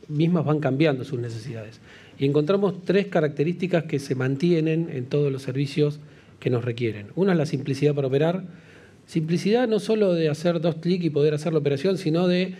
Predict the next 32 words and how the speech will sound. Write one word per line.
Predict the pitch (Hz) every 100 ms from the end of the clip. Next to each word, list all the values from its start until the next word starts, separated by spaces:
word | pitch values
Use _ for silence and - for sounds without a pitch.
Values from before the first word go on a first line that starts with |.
| - - -
no | 135 160 202
le | 202
lleves | 190 - 175 156 151 -
una | 151 156
carga | 160 196 180
a |
la | 160
empresa, | 160 156 190 190 196 190
especialmente | 143 147 156 190 170
a |
las | 131
pymes, | - 190 208 214 - - - - - - -
de | 131 170 190
una | 175
demanda | 156 165 185 175
tecnológica | 151 151 175 185 160 147
de, | 135 131 123
de, | 135 131 127 123
¿viste? | 143 160 143
de, | 131 120 117
de, | 117 113 113 - - - -
de | 135
proveedores | 131 139 156 170
de | 147
tecnología | 131 131 131 127 131 175 139
y |
demás. | 131 120
Quieren | - 170
hacer | 156 170
todo | 165 165
simple | 156 190 196 208 208 -
y | 143 147 147